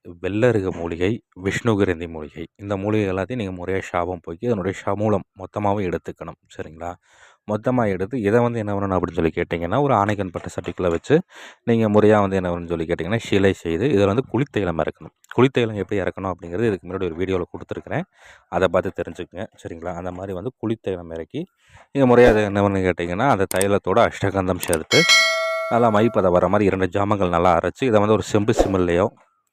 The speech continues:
இந்த மாதிரியான ஒரு இதுல வந்துட்டு முறையா பதனம் பண்ணி வச்சுக்கணும். சரிங்களா? பதனம் பண்ணி வச்சு, ஒரு ஆனைக்கண் பட்ட சட்டிக்குள்ள, மீண்டும் வந்து வேற ஒரு ஆனைக்கண் பட்ட சட்டிக்குள்ள என்ன பண்ணணும்னு கேட்டிங்கன்னா, அதற்குள்ள இந்த மைய வச்சுட்டு, அது ஃபுல்லா வந்து சாம்பல் ஃபுல்லா கொட்டி,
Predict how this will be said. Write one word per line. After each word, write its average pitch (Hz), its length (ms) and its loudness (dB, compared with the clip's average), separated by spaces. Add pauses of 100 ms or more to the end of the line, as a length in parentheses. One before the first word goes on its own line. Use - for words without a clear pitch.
(400)
இந்த 113 120 2
மாதிரியான 104 340 6
ஒரு 92 160 6 (240)
இதுல 98 240 4
வந்துட்டு 90 300 0
முறையா 101 320 4
பதனம் 95 320 0
பண்ணி 82 160 -4
வச்சுக்கணும். 76 460 -12
சரிங்களா? 87 380 -4
பதனம் 95 320 -2
பண்ணி 85 160 -6
வச்சு, 78 280 -8
ஒரு 127 120 -2
ஆனைக்கண் 92 460 -2
பட்ட - 200 -8
சட்டிக்குள்ள, 90 500 -10
மீண்டும் 95 300 -6
வந்து 104 220 -4
வேற 95 220 4
ஒரு 92 100 4
ஆனைக்கண் 90 360 -2
பட்ட 82 180 -8
சட்டிக்குள்ள 87 420 -4
என்ன 85 120 -2
பண்ணணும்னு 82 240 -6
கேட்டிங்கன்னா, 82 380 -6 (460)
அதற்குள்ள 104 380 2
இந்த 92 140 -2
மைய 90 280 2
வச்சுட்டு, 85 400 -6 (720)
அது 101 120 0
ஃபுல்லா 113 300 4
வந்து 95 220 0
சாம்பல் 95 420 0 (300)
ஃபுல்லா 98 320 -2
கொட்டி, 110 300 -4